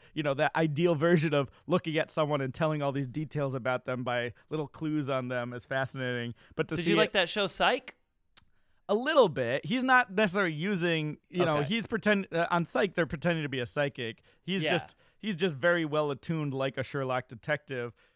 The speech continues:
Speaker 1: But it's also interesting seeing it from a huge, big, domineering guy. Uh,
Speaker 2: Right.
Speaker 1: you know,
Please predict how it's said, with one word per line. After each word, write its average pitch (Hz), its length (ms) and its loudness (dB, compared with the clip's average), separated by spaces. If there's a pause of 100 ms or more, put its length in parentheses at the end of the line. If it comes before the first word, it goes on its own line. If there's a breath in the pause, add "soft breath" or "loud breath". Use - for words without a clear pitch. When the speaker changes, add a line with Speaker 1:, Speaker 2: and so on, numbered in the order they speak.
(140)
Speaker 1:
But 175 80 -2
it's 170 120 -4
also 185 400 0 (120)
interesting 165 460 0
seeing 185 340 0
it - 120 -6
from 151 340 0
a 131 80 0
huge, 175 680 0 (100)
big, 143 340 -4
domineering 143 760 -2
guy. 135 640 2 (360 soft breath)
Uh, 135 380 0
Speaker 2:
Right. 117 180 -10
Speaker 1:
you 151 80 -6
know, 131 320 0